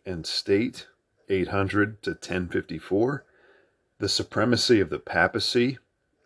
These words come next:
in ten fifty-four to thirteen oh five, and Medieval Sunset and Modern Sunrise from thirteen oh five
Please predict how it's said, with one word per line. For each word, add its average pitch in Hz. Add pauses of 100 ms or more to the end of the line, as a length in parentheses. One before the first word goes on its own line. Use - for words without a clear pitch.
(240)
in 92
ten 110
fifty-four 95
to 92
thirteen 87
oh 80
five, 107 (720)
and 95
Medieval 95
Sunset 98 (380)
and 82
Modern 82
Sunrise 73 (240)
from 85
thirteen 101
oh 80
five 82